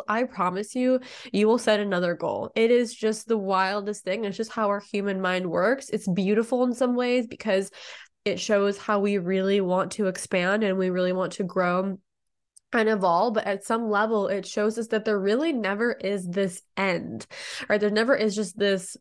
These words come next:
"Okay, I got it" kind of thing, <laughs> because there's a new goal, what, in whatever area of life. I mean, I can give you, like, so many examples, right? So, like, even in, so when someone starts dating, right, or going on dates,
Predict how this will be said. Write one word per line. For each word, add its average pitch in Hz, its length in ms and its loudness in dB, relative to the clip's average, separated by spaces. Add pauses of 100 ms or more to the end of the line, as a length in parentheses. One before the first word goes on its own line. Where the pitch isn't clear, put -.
(240)
"Okay, 214 440 2
I 190 200 0
got 180 300 2
it" - 280 -6
kind 190 280 -2
of 185 180 0
thing, 185 320 2
<laughs> - 0 -
because 262 220 0
there's 240 160 -4
a 247 60 0
new 220 260 0
goal, 175 460 0 (320)
what, 208 360 0
in 240 140 0
whatever 240 580 0
area 190 420 0
of 175 80 -6
life. 185 440 -4
I 196 140 -4
mean, 202 160 -2
I 202 100 -2
can 226 140 -2
give 214 140 0
you, 196 100 2
like, 185 140 -2
so 220 420 2
many 185 240 -4
examples, 185 640 -6
right? 202 260 0
So, 214 160 2
like, 196 220 0
even 247 400 0
in, 226 300 0
so 233 140 0
when 226 100 2
someone 247 240 2
starts 226 320 -2
dating, 190 520 0
right, 185 260 0
or 190 120 0
going 202 260 0
on 190 180 0
dates, 185 380 -2